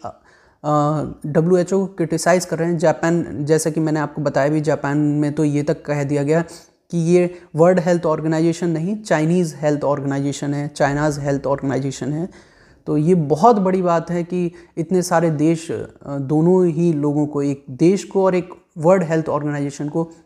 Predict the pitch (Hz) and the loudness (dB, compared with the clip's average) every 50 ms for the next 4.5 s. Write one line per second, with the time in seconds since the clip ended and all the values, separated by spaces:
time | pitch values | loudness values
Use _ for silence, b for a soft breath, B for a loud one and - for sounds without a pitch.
0 | _ _ _ _ _ 165 147 143 147 139 - 147 147 - - - 131 135 131 139 | _ _ _ _ _ -6 -4 -4 -4 0 0 0 0 0 -2 -4 -4 -4 -4 -6
1 | 139 139 156 156 151 147 151 160 175 170 151 143 165 170 165 202 196 190 175 170 | -6 -4 -4 -2 -2 0 2 2 2 2 4 2 2 2 2 0 0 2 2 2
2 | 185 202 214 B B B B B B B _ - 160 - 151 151 156 165 165 165 | 0 -2 -2 B B B B B B B _ -6 -4 -2 0 0 2 4 4 4
3 | 170 175 165 - 165 165 160 160 165 175 175 170 175 - 165 - - 165 151 151 | 4 2 0 0 0 0 2 2 2 2 0 0 -2 -4 -4 -2 -2 0 0 0
4 | 147 156 165 156 160 - 175 170 165 | 0 0 -2 -2 0 2 2 2 2